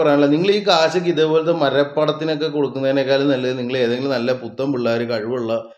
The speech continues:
ഇൻസ്റ്റിറ്റ്യൂട്ടിലോ അല്ലാതെയൊക്കെ പറഞ്ഞ്, ഏ, നല്ല സിനിമകൾ എടുക്കാൻ നടക്കുന്ന നല്ല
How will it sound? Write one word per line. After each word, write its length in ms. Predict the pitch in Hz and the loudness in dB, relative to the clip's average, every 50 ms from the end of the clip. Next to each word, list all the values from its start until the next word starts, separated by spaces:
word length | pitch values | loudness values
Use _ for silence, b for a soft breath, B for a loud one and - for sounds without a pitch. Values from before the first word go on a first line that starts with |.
| b b b b b b b - | b b b b b b b -6
ഇൻസ്റ്റിറ്റ്യൂട്ടിലോ 540 | 117 120 113 120 127 123 117 117 127 135 131 | -6 -4 -2 -2 -2 -2 0 0 2 2 2
അല്ലാതെയൊക്കെ 500 | 127 117 117 120 123 127 123 120 120 127 120 | 2 4 4 4 4 4 2 2 0 0 0
പറഞ്ഞ്, 400 | 123 117 107 107 113 113 120 123 127 131 123 117 | 0 0 0 0 -2 -2 -2 -2 0 0 0 0
ഏ, 80 | 120 135 143 135 | 0 0 0 -2
നല്ല 220 | 120 110 110 117 123 135 139 | -4 -4 -2 0 0 0 0
സിനിമകൾ 380 | 131 - 131 120 117 120 123 131 135 | 0 -2 -4 -2 0 0 0 0 0
എടുക്കാൻ 240 | 127 123 120 127 123 | -2 -2 -2 -2 -2
നടക്കുന്ന 340 | 127 120 117 117 120 127 127 | -2 -4 -4 -4 -4 -4 -4
നല്ല 140 | 123 120 | -4 -4